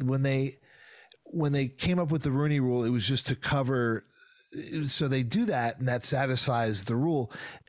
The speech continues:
There needs to be a ch-, I don't know whether it's, uh, you, ob-, the obvious answer is there need to be some more minor-, minority owners, but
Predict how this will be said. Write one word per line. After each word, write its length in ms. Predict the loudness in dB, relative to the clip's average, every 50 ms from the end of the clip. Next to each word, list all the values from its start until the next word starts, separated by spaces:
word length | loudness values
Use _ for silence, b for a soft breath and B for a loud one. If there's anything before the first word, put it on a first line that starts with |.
| -14 -6
There 220 | -2 0 0 2 2
needs 280 | 2 2 0 0 0
to 100 | -2 0
be 340 | 0 2 2 2 2 2 0 -2 -4 -12 -20 -20 _ -10 -4
a 120 | -4 -4 -4
ch-, 360 | -4 -6 -6 -6 -6 -6 -10 -16 -18 -10 -6
I 100 | -2 0
don't 160 | 2 2 2
know 140 | 2 2 2
whether 340 | 2 2 2 2 2 2 2
it's, 180 | 0 0 -2 -6
uh, 600 | -6 -8 -18 -20 -20 -20 -20 -20 -18 -8 -6 -6 -6 -6
you, 280 | -6 -6 -4 -4 -4
ob-, 260 | -2 0 0 0 0
the 180 | 0 0 0 0
obvious 320 | 0 0 0 0 0 0
answer 300 | 0 0 0 0 0 0
is 120 | 0 0 0
there 100 | -2 0
need 180 | 0 -2 -2
to 80 | -2 -2
be 120 | -2 0
some 440 | 0 0 0 -2 -2 -2 -4 -4 -2
more 140 | 0 0 0
minor-, 420 | 2 0 0 2 0 0 0 -2 -4
minority 520 | -4 -4 -2 0 0 0 0 0 0 0 0
owners, 420 | 0 0 0 0 0 0 -2 -4 B B B B B B B
but 240 | -2 -2 -2 -2